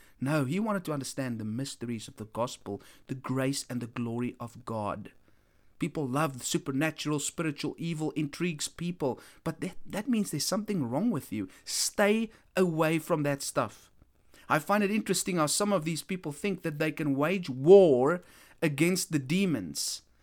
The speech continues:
and that flesh and blood people can take on Satan. Are you insane?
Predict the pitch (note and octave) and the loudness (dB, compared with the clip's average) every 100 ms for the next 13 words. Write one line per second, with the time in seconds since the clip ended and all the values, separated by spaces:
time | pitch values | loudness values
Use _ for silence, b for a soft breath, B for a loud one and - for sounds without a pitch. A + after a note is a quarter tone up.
0 | b b D#3+ E3 D#3+ - G3+ F#3+ F3+ C3 | b b 0 0 -2 2 2 2 0 0
1 | C3+ D#3+ B2+ F#2+ - - _ _ _ _ | 2 2 0 -4 -18 -20 _ _ _ _
2 | - G#3 - A#2 F2 - - C#3+ C#3 E3+ | -2 -2 -2 -6 -6 -8 -4 -4 -2 -6
3 | D#3 - D3 - - F3 F3 A2+ D#3 E3 | -4 -4 -2 -2 -4 -4 -6 -8 -4 -2
4 | G3 C4 C#3+ A#2+ - - A2+ D3 G3+ | 2 2 0 -4 -6 -4 -4 -4 -4